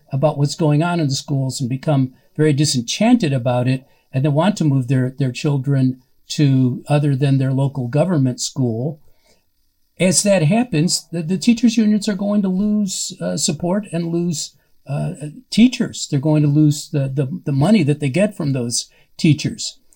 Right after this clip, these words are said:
So wouldn't it be to their advantage to, to, to, to look into support for choice?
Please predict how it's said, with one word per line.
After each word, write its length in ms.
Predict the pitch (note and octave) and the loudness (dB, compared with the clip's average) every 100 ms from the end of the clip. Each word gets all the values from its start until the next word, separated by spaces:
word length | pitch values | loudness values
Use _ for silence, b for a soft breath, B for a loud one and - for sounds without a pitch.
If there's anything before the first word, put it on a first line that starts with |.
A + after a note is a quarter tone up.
| _ | _
So 120 | F#3 | 2
wouldn't 200 | A3+ B3+ | 6 8
it 40 | |
be 160 | A#3+ A3+ | 6 4
to 140 | - F3+ | 2 0
their 180 | F3 | 0
advantage 800 | E3 A#2+ A#2 C3 D3+ F#3 F#3 - - | 0 0 0 2 2 0 -2 -4 -4
to, 680 | E3+ D#3 C#3+ C3+ C3 C3+ - | 0 4 4 4 2 -2 -8
to, 200 | D#3 C#3+ | -10 -8
to, 260 | - C#3+ - _ - | -6 -8 -10 _ -8
to 240 | D3+ D3+ - _ _ | -6 -6 -12 _ _
look 240 | D#3+ F3+ F#3 | 0 2 2
into 640 | F3 D#3+ - E3 D3 C#3+ | 0 -2 0 4 4 2
support 640 | - - D3 D#3+ D#3 D#3 | -4 -4 -2 0 0 -2
for 520 | - D3 C#3 C3+ C3+ D3 | -4 -2 0 0 -2 -6
choice? 500 | - C3 G3+ - | -6 -4 -4 -6